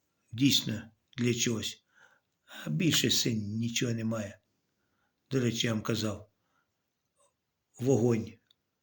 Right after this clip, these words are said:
запалюють в якій церкві? В церкві Пацакській. Пацак. Ви знаєте,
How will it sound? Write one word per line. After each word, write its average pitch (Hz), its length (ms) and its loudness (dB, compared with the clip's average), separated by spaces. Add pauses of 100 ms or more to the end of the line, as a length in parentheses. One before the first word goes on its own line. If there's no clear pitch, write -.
запалюють 110 680 -2
в - 20 -6
якій 123 260 -2
церкві? 117 560 -8 (720)
В - 60 -20
церкві 120 360 -6
Пацакській. - 840 -6 (380)
Пацак. - 520 -10 (1120)
Ви 120 180 -4
знаєте, 101 380 -10